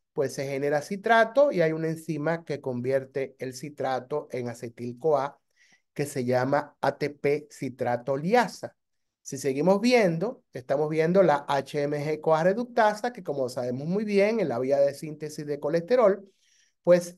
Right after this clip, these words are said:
facilita la conversión de la H M G coa en ácido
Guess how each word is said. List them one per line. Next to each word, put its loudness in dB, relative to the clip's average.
facilita 2
la 4
conversión -4
de -4
la -2
H -6
M -6
G -6
coa 0
en -8
ácido -8